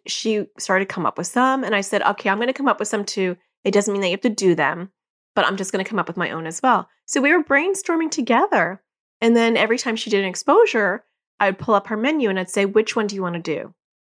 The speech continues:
Again, that's teaching her, one, how to create a hierarchy or a menu, and two, how to pick her own, right? We're not telling someone what to do in a perfect world. And so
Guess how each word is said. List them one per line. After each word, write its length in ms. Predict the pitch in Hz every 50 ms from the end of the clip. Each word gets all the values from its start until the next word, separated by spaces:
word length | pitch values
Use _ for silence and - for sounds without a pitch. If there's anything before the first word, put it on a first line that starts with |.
| _ _ _ _ _ _ _ -
Again, 760 | 214 226 - - 277 294 370 440 415 277 233 220 220 240 - _ _ _ _ _ _ _ -
that's 220 | 254 240 233 - -
teaching 460 | - - - 262 262 - 277 262 254
her, 200 | 233 190 180 180
one, 320 | 170 170 175 170 180 240
how 180 | 233 226 208 170
to 60 | 170
create 720 | - - - - 226 208 - - - 180 185 202 220 208
a 60 | 196 190
hierarchy 540 | - - 175 165 156 170 180 180 - 226 220
or 80 | 247
a 40 | 254
menu, 580 | 226 190 160 151 156 147 151 175 214 262 311 _ _ _ _ _ _ _ _ _ _ -
and 240 | - 240 247 247 -
two, 540 | - - 415 427 330 240 202 202 202 269 - _ _ _ _
how 180 | - - 247 285
to 100 | - 330
pick 300 | - - - 330 320 -
her 180 | - 370 330 381 -
own, 480 | 277 359 480 494 440 180 - - 175 -
right? 220 | 185 185 208 -
We're 60 | 220 254
not 180 | 311 311 -
telling 560 | - - - 269 311 339 330 294 262 220 190
someone 380 | 190 - - 190 180 175 175 175
what 120 | 165 - -
to 100 | - 165
do 240 | 175 160 143 - - _ _ _ _ _ _ _ _ _ _ _ -
in 160 | - 311 311 294
a 40 |
perfect 360 | - 262 208 185 147 - - -
world. 220 | 76 - - - _ _ _ _ _ _ _ _ _ _ - -
And 120 | 196 190
so 520 | 196 - - 202 185 180 180 175 170 170